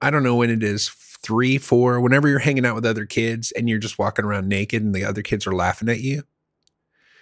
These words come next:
At that point, and for the rest of your life, if you don't have pants on around people that you don't know well,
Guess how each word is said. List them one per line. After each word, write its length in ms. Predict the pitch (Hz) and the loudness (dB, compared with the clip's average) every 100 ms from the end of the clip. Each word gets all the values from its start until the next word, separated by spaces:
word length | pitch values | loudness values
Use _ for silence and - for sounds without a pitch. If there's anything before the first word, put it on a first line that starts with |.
| _ _ | _ _
At 80 | 151 | -8
that 220 | 226 240 | -6 -6
point, 360 | - 160 139 135 - | 0 0 0 -2 -6
and 120 | 131 | -2
for 100 | 151 | 0
the 80 | 135 | 2
rest 240 | 127 - | 2 0
of 60 | 110 | -4
your 120 | 98 | -2
life, 500 | 110 107 107 - - _ _ _ _ _ _ - | -2 -2 -6 -16 -20 _ _ _ _ _ _ -6
if 160 | 135 | 0
you 80 | 196 | 2
don't 100 | 208 | 2
have 180 | 185 139 | 2 -2
pants 380 | - 214 196 - | 0 0 0 0
on 160 | 117 | 0
around 320 | 107 104 104 101 | 0 0 -2 -2
people 440 | 117 101 101 101 | -4 -4 -4 -4
that 100 | - | -4
you 80 | 104 | -4
don't 220 | 107 101 | -4 -4
know 220 | 104 127 113 | 0 0 0
well, 500 | 98 82 - 117 | -4 -6 -8 -12